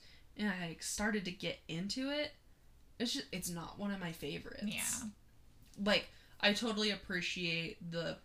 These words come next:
Speaker 1: plots, or the, more, more so the subplots,
Speaker 2: Mm-hmm.
Speaker 1: because they're all different stories, if we're being honest, that culminate into one story at the end of the book.
Speaker 2: Right.
Speaker 1: And so I totally appreciate that,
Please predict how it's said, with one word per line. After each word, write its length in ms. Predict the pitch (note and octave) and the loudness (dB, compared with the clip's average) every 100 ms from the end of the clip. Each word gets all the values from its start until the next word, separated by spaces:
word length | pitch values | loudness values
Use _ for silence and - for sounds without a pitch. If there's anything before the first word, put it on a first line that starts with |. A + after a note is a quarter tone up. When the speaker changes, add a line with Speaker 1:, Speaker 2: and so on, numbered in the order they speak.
| - | -10
Speaker 1:
plots, 760 | - E3+ E3 - - - - - - - | -2 0 0 -2 -4 -8 -8 -14 -20 -4
or 160 | - - | -2 -2
the, 100 | - - | -6 -10
more, 360 | F#3+ G3+ G3 F3 - - | -2 2 2 -2 -8 -2
more 160 | B3+ | 2
so 180 | B3 G#3 | 4 2
the 180 | E3+ - - | 0 -6 -6
subplots, 1200 | - - - - E3+ D#3 - - - - - - A3 | 0 4 4 4 0 -4 -8 -6 -4 -6 -8 -4 0
Speaker 2:
Mm-hmm. 480 | A#3+ G#3 F3+ F3+ G3+ - - G3 | 2 2 2 -2 -2 -4 -14 -6
Speaker 1:
because 520 | F3 F3 D#3+ D#3+ - - | -4 -2 -4 -4 -6 -4
they're 200 | E3+ - | -4 -2
all 240 | D#3+ D#3 | -4 -4
different 340 | E3 E3 D#3 - | -8 -8 -6 -2
stories, 480 | - - - A#2+ C#3 | -2 -2 -6 -6 -6
if 140 | - | -6
we're 120 | E3 | -6
being 280 | C3+ C#3+ C#3 D3 | -6 -6 -8 -8
honest, 240 | B2+ - - | -8 -6 -4
that 240 | D#3 - | -6 -6
culminate 460 | - D#3 D#3 D3+ - | -8 -8 -6 -6 -6
into 240 | - - | -8 -8
one 220 | D#3 A2+ G#2 | -8 -6 -4
story 360 | A#2 A#2 A#2+ | -4 -4 -6
at 140 | F2+ - | -8 -8
the 100 | - | -4
end 160 | D3 - | -4 -6
of 60 | |
the 40 | B2+ | -10
book. 380 | F#2+ D2+ - - - | -8 -10 -10 -14 -10
Speaker 2:
Right. 460 | A#3+ E3 C3+ - - - - - - | -4 -2 -2 -4 -12 -16 -20 -6 0
Speaker 1:
And 420 | F#3 E3+ D#3 C#3+ - - | 4 4 0 -4 -8 -6
so 220 | - G#3 | 0 4
I 100 | G3+ G#3 | 4 4
totally 540 | - - C#4 D4+ C#4+ | 0 0 0 2 2
appreciate 720 | A#3+ - F#3 F3 - F#3 F3+ - | 2 -2 -4 -2 -2 -2 -4 -2
that, 380 | D#3+ F#3+ - | 0 0 0